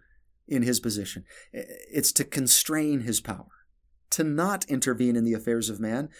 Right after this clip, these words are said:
when he sees his beloved children suffering. And the righteous will suffer in this life. And the wicked don't always suffer.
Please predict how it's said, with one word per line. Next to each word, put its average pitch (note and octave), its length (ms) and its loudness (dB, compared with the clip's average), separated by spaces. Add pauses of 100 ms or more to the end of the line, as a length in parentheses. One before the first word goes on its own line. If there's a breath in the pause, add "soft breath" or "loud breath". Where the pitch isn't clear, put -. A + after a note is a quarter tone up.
(140 loud breath)
when C#3+ 140 0
he D3 140 -4
sees E3 420 4
his D3+ 140 -2
beloved C3+ 380 0
children A#2+ 420 -2
suffering. - 480 0 (2250)
And C3+ 340 -6
the C3+ 80 4
righteous D3+ 640 2 (480)
will F3 360 0
suffer A3 460 4
in A#2 200 -2
this A2+ 200 0
life. - 340 -12 (440 loud breath)
And D4 260 4
the G#3 60 8
wicked G#3 480 2
don't A3 280 2
always A3 520 2
suffer. - 480 0